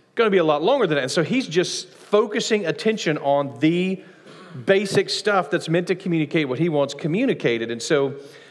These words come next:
that's where we are. This is as clear an expression of the mission of us as a church, of the mission of us as believers. But he, he states clearly, in case you have any question, why is the book of John what it is? We now know. So in verse eighteen,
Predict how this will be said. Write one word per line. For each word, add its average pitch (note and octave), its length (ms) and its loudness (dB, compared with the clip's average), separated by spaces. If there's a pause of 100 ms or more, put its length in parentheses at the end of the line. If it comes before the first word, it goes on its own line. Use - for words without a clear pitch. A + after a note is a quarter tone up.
(220)
that's F#3+ 280 2
where A#3 80 0
we G#3+ 140 2
are. C#3+ 240 4
This F3 200 -2
is E3+ 120 -2
as D3 100 -2
clear F#3+ 340 2
an G3+ 60 0
expression D#3 600 -2
of C#3 260 -2
the C3 80 0
mission F#3 500 0
of C3 240 0
us C#3 200 0
as G2+ 100 -8
a G2+ 60 -10
church, B3 440 -2
of B2+ 140 -4
the B2 80 -2
mission D#3+ 260 -2
of B2+ 100 0
us C3 160 0
as B2 120 -6
believers. F#3+ 640 -2 (400)
But F#3 240 2
he, E3 180 -2
he B3+ 300 -2
states A3+ 500 -2
clearly, G3+ 480 -2
in B2+ 60 -4
case F#3 260 -2
you F3+ 60 2
have E3+ 80 0
any F#3 140 -2
question, F3+ 420 -2
why C#3 140 -2
is F#3 80 -8
the F3 60 -8
book F3 200 -4
of D#3 60 -12
John D#3 280 -2
what D3+ 140 -2
it D3+ 60 0
is? F#3+ 360 0
We D3+ 160 0
now D3+ 160 2
know. C#3+ 340 0 (440)
So F#3 200 2
in E3 60 0
verse G#3+ 300 0
eighteen, F#3 640 -2